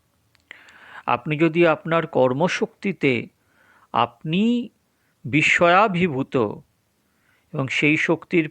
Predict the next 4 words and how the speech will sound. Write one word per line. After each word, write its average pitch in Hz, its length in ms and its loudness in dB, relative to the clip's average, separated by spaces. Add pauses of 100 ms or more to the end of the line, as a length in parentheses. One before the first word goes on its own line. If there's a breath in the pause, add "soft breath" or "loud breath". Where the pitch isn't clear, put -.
পরিমাপ 151 600 0
করতে 120 600 -4
সদাই 139 480 2
সচেষ্ট, - 580 -6